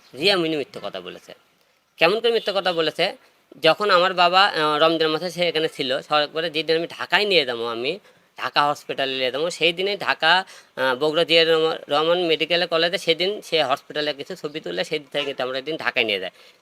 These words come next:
নেওয়ার পর ঢাকায় এখান থেকে ডাইরেক্ট আমরা হসপিটালে নিয়ে যাই। নিয়ে যাওয়ার পরে সেখানে হসপিটালে সেই দিন ভর্তি নেয় না, পরের দিনে ভর্তি নিয়েছে, প্রথম দিনে ভর্তি নেয়নি। তারপরে বাসায় নিয়ে যায়, পরের দিন আমরা ভর্তি করি।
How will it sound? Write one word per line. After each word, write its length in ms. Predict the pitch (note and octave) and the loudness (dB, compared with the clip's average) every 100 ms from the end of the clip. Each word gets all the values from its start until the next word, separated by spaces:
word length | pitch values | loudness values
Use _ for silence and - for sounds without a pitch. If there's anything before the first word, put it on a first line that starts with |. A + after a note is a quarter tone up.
| D#3+ | 0
নেওয়ার 220 | F#3+ F#3 | 2 4
পর 140 | G3+ | 2
ঢাকায় 280 | D#3+ D3 E3+ | 2 4 4
এখান 180 | D#3+ F3+ | 4 0
থেকে 140 | F#3+ | 0
ডাইরেক্ট 360 | E3 D3 E3+ F3 | 4 4 2 -2
আমরা 200 | D3+ D3 | -4 -4
হসপিটালে 520 | C#3 - C3 C3+ C3 | -6 -6 -4 -2 0
নিয়ে 200 | B2+ B2 | 0 0
যাই। 200 | B2+ F#3+ - _ _ _ _ _ _ - _ | 0 -2 -6 _ _ _ _ _ _ -20 _
নিয়ে 200 | D#3+ D3+ | -2 2
যাওয়ার 180 | D3+ D3 | 4 2
পরে 180 | C3+ E3 | 0 -4
সেখানে 340 | - C#3+ D3+ | -4 -4 -2
হসপিটালে 540 | C3+ C3+ - C#3+ C#3+ C#3+ | -2 -6 -6 -4 -2 -2
সেই 180 | - C#3 | 0 -2
দিন 160 | D#3 | -2
ভর্তি 320 | A2 B2 - | -6 -8 -4
নেয় 140 | E3+ D#3+ | 0 2
না, 100 | F#3+ | 0
পরের 300 | - A#3 G3+ | -2 0 2
দিনে 180 | E3 B2+ | 0 -2
ভর্তি 260 | A2+ - | -4 -8
নিয়েছে, 280 | B2 F#2+ G2 _ _ _ | -8 -8 -12 _ _ _
প্রথম 240 | E3 F3 | -6 -4
দিনে 160 | D#3+ D#3 | -2 -2
ভর্তি 280 | A#2+ - C#3+ | -4 -6 -2
নেয়নি। 300 | D3 G#2+ F#2+ - _ _ _ _ _ | -2 -2 -6 -16 _ _ _ _ _
তারপরে 400 | - F#3 G3 F#3 | -8 -2 0 2
বাসায় 320 | E3+ D#3 E3+ F3+ | 4 4 4 0
নিয়ে 160 | F#3 | 2
যায়, 120 | G3+ G#3 | 2 2
পরের 180 | G3+ D#3+ | 0 0
দিন 100 | D3 | 0
আমরা 180 | C#3 | 0
ভর্তি 280 | A#2+ B2 - | -2 -6 -8
করি। 200 | G#2+ F2+ | -10 -10